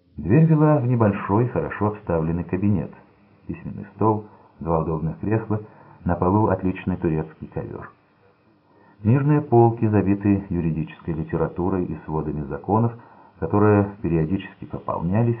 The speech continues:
хотя открывались редко. За столом сидел сам Дэвид Феннер, тридцати трех лет, черноволосый, высокий, мощного телосложения, с некрасивым, но привлекательным лицом, на котором выделялась упрямая челюсть,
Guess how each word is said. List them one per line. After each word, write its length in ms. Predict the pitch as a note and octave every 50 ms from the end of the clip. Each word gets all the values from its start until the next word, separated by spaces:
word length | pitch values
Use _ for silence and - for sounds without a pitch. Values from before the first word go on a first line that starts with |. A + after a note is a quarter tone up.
| -
хотя 420 | - F2+ - - F#2+ F#2+ G2 G2+ F#2
открывались 720 | E2 F2+ - - F#2 E2+ D#2 D#2 D2+ D2 D2 D#2 - -
редко. 380 | - - - - - - - - _ _ _ _ _ _ _ _ _ _ _ _ _ _ _ _ _ _ - - - - - - _ _
За 160 | E2+ F2 G#2 G2+
столом 360 | G2+ C3 C#3 E3 F3+ F3+ E3+ E3
сидел 340 | D#3 C#3+ D#3 E3 D#3+ D#3+ D#3+ -
сам 300 | - G#2 G2 G2 F2+ E2+
Дэвид 320 | D#2+ F2 E2+ E2+ E2 E2 E2 - -
Феннер, 380 | A2 B2 C3+ C#3 C#3 C3+ - - - - - - - - -
тридцати 400 | - E2 - - - - - G#2+
трех 320 | G#2 - F2+ F2+ D#2+ - D#2+
лет, 260 | D#2 F#2 G#2 - - - - - G2
черноволосый, 680 | D2+ C#2+ C#2+ C#2 A#1+ G#1+ G#1 - G2 B2 A#2 - - -
высокий, 560 | - - - - G#2 G#2 G#2 - A2+ G#2+ - - - - - - -
мощного 460 | D#2+ E2 F#2 E2+ - - F2 F2 E2+
телосложения, 840 | E2 F2 E2+ D#2+ D#2 D#2 D#2+ D#2 D2 D2+ F#2+ G2+ A2 A2 A2 G#2 G#2+ - - - - - - - -
с 40 | G#2+
некрасивым, 720 | G#2 G2+ G2+ G#2 G2 - - - A#2 C3 C3+ B2+ B2 A#2+
но 180 | A#2+ A#2 A#2 A2+
привлекательным 840 | A2+ A2+ A#2 A2+ A#2 A#2+ - - F2+ E2 E2 - D#2+ E2 D#2+ D#2 D2
лицом, 460 | C#2+ C#2+ - - - A2 G#2+ A2+ A2+
на 80 | G#2 G2+
котором 380 | F#2 E2 E2 F#2 F#2 F2+ F2
выделялась 540 | E2 E2+ D#2+ E2 D#2+ F2+ F#2 F#2 F2 F2 -
упрямая 640 | - - - - D#2+ E2 E2 D#2+ D#2+ D2+ C#2 B1+
челюсть, 480 | - - - G2+ G#2+ A2 A2 A2 - -